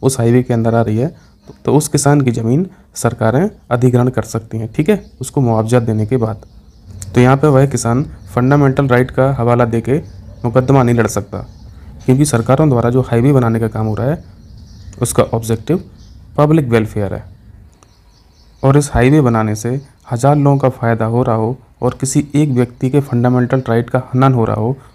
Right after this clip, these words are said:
वायलेशन हो रहा हो, तो इसमें कोई भी दिक्कत नहीं है। यही तो हमारा प्रोसेस बोलता है। हम किस प्रोसेस को फॉलो करते हैं? Procedure established by law को फॉलो करते हैं, कानून की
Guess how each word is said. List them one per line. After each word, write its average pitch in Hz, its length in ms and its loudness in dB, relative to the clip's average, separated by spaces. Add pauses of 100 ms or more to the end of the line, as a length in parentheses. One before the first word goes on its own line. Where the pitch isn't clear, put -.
(120)
वायलेशन 131 380 2
हो 117 120 0
रहा 107 100 0
हो, 127 140 0 (240)
तो 117 60 -4
इसमें 139 260 -2
कोई 131 240 2
भी 131 80 2
दिक्कत 110 340 -8
नहीं - 120 -6
है। 123 140 -12 (240)
यही 120 140 2
तो 135 80 2
हमारा 123 240 2
प्रोसेस 127 360 -2
बोलता 147 300 0
है। - 420 -6
हम 120 120 -2
किस 147 220 -4
प्रोसेस 160 360 0
को 170 80 0
फॉलो 135 240 0
करते 107 220 -4
हैं? 120 120 -8 (320)
Procedure 123 440 0 (320)
established 110 600 -2
by 127 200 0 (360)
law 127 180 2
को 139 120 2
फॉलो 113 280 -2
करते 98 280 -6
हैं, - 160 -14 (220)
कानून 120 300 2
की 151 220 -2